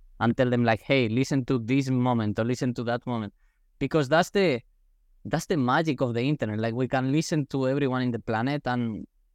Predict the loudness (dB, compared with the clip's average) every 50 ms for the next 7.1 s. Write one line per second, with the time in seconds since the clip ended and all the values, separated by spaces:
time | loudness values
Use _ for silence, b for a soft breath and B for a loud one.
0 | _ -4 -2 -2 -2 -2 0 0 0 2 2 0 0 0 0 0 0 2 2 2
1 | 2 2 2 2 2 0 0 0 0 -2 -2 -2 -4 -4 -4 -6 -8 -12 -12 -18
2 | _ _ -2 -2 0 0 0 2 2 2 2 2 0 -2 -2 -4 _ _ _ _
3 | _ _ _ _ -6 -4 -4 -2 0 0 0 0 0 0 2 2 2 2 4 4
4 | 2 2 0 -2 -4 -4 -2 -2 -2 -4 -4 -2 -2 -2 0 2 4 4 4 2
5 | 0 -2 -2 -2 -2 -2 -2 -2 -4 -2 0 0 0 0 0 -2 0 0 0 0
6 | -2 -2 -4 -4 -2 -2 -2 -2 -2 -2 -4 -6 -4 -2 0 0 2 2 2 2
7 | 0